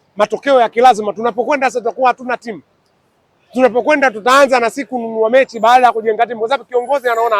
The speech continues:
ah, kumbe njia rahisi ya kuwateka hawa watu ni kuwatafutia matokeo. Tutatafutiwa brother matokeo. Tutapata, lakini hatuwezi kujenga timu imara. Hilo moja. Lakini jambo la pili, nikasema nirudie tena kusema, ukisikiliza maneno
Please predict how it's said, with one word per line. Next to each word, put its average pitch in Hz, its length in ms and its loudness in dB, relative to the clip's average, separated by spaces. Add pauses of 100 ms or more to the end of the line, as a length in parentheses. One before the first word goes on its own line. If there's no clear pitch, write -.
ah, 208 60 -6 (400)
kumbe 285 240 -2
njia 240 220 0
rahisi 254 360 -4
ya 220 60 2
kuwateka 220 480 -2
hawa 202 200 2
watu 233 240 0
ni 196 80 -10
kuwatafutia 262 680 -6 (480)
matokeo. 220 800 2 (720)
Tutatafutiwa 285 640 -6
brother 196 300 -4
matokeo. 165 340 -14
Tutapata, 214 520 -4
lakini 269 260 -6
hatuwezi 226 340 -8
kujenga 247 380 -8
timu 233 280 -14
imara. 220 320 -4 (280)
Hilo 269 180 0
moja. 202 240 -2
Lakini 277 240 -6
jambo 240 240 -4
la 247 100 -12
pili, 262 340 -10 (500)
nikasema 247 460 -4
nirudie 226 360 -4
tena 240 260 -4
kusema, 190 340 -8 (1200)
ukisikiliza 247 680 -2
maneno 233 560 2